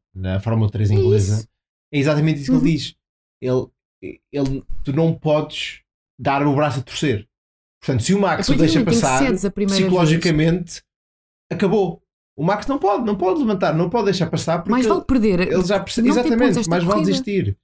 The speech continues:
Speaker 1: Porque o, o Lewis sabe que para a próxima o Max não vai levantar.
Speaker 2: Ele vai sair da frente.
Speaker 1: Eh, exato, o, o Lewis sabe que o Max não vai levantar e que se, desta vez ele teve sorte, mas se calhar para a próxima não tem.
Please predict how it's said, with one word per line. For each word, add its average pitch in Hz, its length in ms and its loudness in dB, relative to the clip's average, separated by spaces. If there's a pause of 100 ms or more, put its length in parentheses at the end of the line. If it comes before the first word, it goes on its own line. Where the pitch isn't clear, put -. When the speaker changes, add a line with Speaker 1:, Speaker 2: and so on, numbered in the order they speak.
(380)
Speaker 1:
Porque - 340 -2
o, 160 280 -2
o 165 80 2
Lewis 196 240 2
sabe 131 300 0
que - 60 -10
para 151 100 2
a - 40 0
próxima 139 680 -2 (280)
o 165 80 -2
Max 165 340 -2
não 190 200 0
vai 175 120 2
levantar. 127 300 0
Speaker 2:
Ele - 40 -2
vai 247 100 2
sair 262 160 2
da 262 120 0
frente. 254 460 0 (240)
Speaker 1:
Eh, - 220 -8 (480)
exato, 151 420 -2
o, 143 360 -6 (200)
o 135 200 -2
Lewis 196 160 2
sabe 139 220 -2
que 170 100 -2
o 156 40 2
Max 139 200 -2
não 214 120 0
vai 185 120 0
levantar 127 540 -2
e 175 140 -6
que 190 220 -4
se, - 300 -8 (120)
desta 160 240 -2
vez 247 160 0
ele 262 80 0
teve 202 180 -2
sorte, 127 300 -4
mas 160 100 -4
se - 60 -12
calhar 208 160 0
para 208 80 0
a 190 40 -2
próxima 214 320 -2
não 220 120 0
tem. 294 320 -4